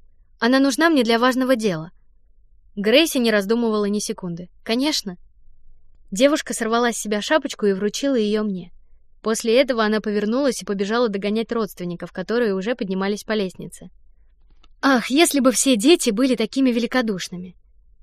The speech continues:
Если бы со всеми можно было так легко договориться. Я дождалась, когда лязгнет решётчатая дверь лифта, и быстро-быстро с помощью платка сгребла собачью кучку в шапочку Грейси,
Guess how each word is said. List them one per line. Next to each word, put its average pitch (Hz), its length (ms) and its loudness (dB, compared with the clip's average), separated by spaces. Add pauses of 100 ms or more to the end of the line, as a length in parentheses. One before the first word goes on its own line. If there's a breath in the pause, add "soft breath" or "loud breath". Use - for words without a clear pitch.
Если 254 360 -2
бы 220 80 -2
со 226 160 -6
всеми 294 320 2
можно 220 300 0
было 262 240 2
так 214 180 -6
легко 240 260 -4
договориться. 233 720 -4 (680)
Я 269 200 6
дождалась, 262 460 2
когда 220 240 -2
лязгнет 240 420 0
решётчатая 208 640 -2
дверь 196 240 -2
лифта, 226 380 -2
и 196 80 2
быстро-быстро 214 640 -4
с - 60 -10
помощью 214 360 -2
платка 196 400 -4
сгребла 208 400 -4
собачью 202 440 -4
кучку - 340 -6
в - 80 -12
шапочку 226 400 -6
Грейси, 202 480 -4